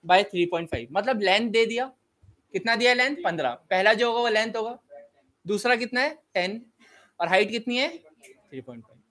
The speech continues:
ये हो गई एलबीएच। आगे radius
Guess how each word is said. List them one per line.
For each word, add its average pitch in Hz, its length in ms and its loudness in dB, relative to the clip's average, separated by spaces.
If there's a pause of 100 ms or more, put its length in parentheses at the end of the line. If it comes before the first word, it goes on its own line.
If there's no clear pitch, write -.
(640)
ये 175 120 -2
हो 170 100 -2
गई 202 100 0
एलबीएच। 156 640 -4 (880)
आगे 175 360 8 (560)
radius 233 460 10